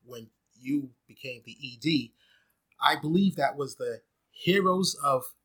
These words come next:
Access, Heroes of Community Access, where we all dressed up as various heroes,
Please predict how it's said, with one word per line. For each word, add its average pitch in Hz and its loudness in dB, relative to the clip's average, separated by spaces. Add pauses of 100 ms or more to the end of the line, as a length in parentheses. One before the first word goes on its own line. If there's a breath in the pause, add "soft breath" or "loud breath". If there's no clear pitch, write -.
(120)
Access, 120 -4
Heroes 180 -4
of 156 0
Community 143 -4
Access, 123 -4
where 117 -8 (360)
we 123 -20
all 139 4
dressed 135 0
up 131 0 (160)
as 107 -10
various 139 0
heroes, 120 -6